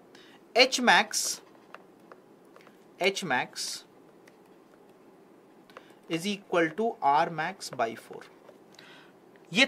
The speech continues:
तभी यूज होगा जब theta का वैल्यू फ़ोर्टी फ़ाइव डिग्री है, क्योंकि तभी आपको आर मैक्स मिलेगा। ठीक है, ऑलराइट,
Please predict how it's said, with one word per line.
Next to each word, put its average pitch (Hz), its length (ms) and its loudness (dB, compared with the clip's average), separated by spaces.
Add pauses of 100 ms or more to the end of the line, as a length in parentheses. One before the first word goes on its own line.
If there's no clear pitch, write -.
तभी 240 260 10
यूज 277 200 4
होगा 240 220 10
जब 254 220 4
theta 214 360 2
का 269 60 8
वैल्यू 233 320 6
फ़ोर्टी 208 340 2
फ़ाइव 226 220 8
डिग्री 196 240 2
है, 196 60 6
क्योंकि 220 200 2
तभी 226 340 4
आपको 254 240 8
आर 214 220 10
मैक्स 214 280 4
मिलेगा। 120 320 -2 (720)
ठीक 175 140 4
है, 277 140 6 (680)
ऑलराइट, 208 420 8